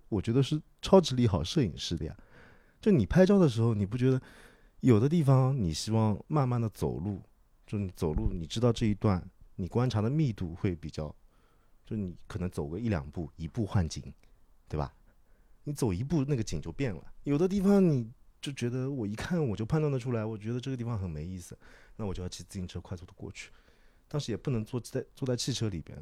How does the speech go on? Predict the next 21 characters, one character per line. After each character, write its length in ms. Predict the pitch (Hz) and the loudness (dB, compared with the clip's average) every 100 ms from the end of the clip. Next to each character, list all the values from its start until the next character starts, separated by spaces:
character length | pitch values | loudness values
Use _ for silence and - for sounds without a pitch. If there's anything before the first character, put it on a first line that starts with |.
| 90 | -6
因 160 | 107 | -2
为 80 | 120 | 0
那 140 | 143 | 0
个 400 | 139 110 104 104 | 2 2 2 0
观 180 | 107 120 | 2 2
察 120 | 107 | 2
的 60 | 87 | -2
视 140 | - | -4
角 140 | 101 78 | -6 -6
又 140 | 92 | -6
变 180 | 90 98 | -4 -4
了， 100 | 67 - - - _ _ _ _ | -6 -16 -20 -20 _ _ _ _
对 80 | 92 | -8
吧？ 100 | 78 | -6
那 60 | 104 | -6
个 40 | |
尺 160 | 107 - | -6 -6
度 140 | 87 | -4
又 100 | 113 | -2
变 200 | 98 95 | -2 -4
了。 100 | 71 | -6